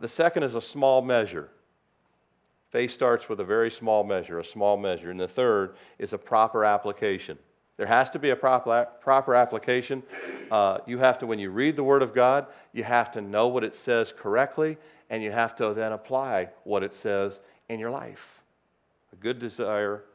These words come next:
small measure, and a proper application. Uh, this good desire, it's right there in verse five, uh, "Lord, increase our faith." Now,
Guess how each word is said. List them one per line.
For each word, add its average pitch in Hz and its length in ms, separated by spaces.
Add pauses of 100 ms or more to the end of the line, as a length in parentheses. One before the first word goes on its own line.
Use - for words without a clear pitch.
(280)
small 107 360
measure, 101 320
and 90 80
a 87 40
proper 101 440
application. 92 800 (640)
Uh, 101 120
this 156 220
good 175 240
desire, 143 540
it's 127 180
right 131 220
there 143 160
in 127 100
verse 127 240
five, 143 500 (260)
uh, 110 140
"Lord, 143 280
increase 160 540
our 151 160
faith." 117 360
Now, 123 200